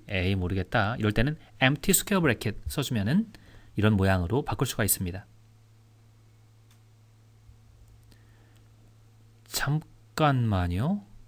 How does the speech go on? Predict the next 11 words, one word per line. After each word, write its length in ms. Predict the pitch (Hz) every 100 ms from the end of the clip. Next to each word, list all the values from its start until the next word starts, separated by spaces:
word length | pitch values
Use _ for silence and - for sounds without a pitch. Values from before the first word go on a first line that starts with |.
| - - - - - - - -
뭔가 400 | 113 117 139 151
좀 160 | 143 127
잘못됐군요. 760 | 113 113 123 104 101 98 143 - - - - - - - - - - - -
여기 180 | 156 160
순서를 420 | - 208 226 202
보니까 680 | 147 127 - 117 135 87 - - - - - -
일, 960 | 135 151 180 185 175 160 135 110 107 269 -
칠인데요. 1300 | - - - - 233 226 226 180 113 101 101 196 226 - - - - - - - - - - -
어? 640 | 156 160 165 170 185 226 254 - - - - - - - - - - - - - - - - - - - - - - -
일, 320 | 139 156 151
칠이면은 1400 | - - - - 180 165 156 139 - 127 123 131 143 101